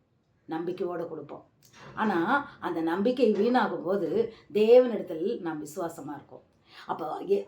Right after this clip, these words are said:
ஆண்டவரிடத்துல நம்ம விசுவாசமா இருக்கிறது என்னன்னா, கட்டாயம் ஆண்டவர் கொண்டு வந்துருவார், என் பிள்ளையை திருப்பி கொடுத்து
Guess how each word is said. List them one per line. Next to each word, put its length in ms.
ஆண்டவரிடத்துல 640
நம்ம 160
விசுவாசமா 560
இருக்கிறது 360
என்னன்னா, 340
கட்டாயம் 880
ஆண்டவர் 440
கொண்டு 240
வந்துருவார், 400
என் 180
பிள்ளையை 300
திருப்பி 280
கொடுத்து 360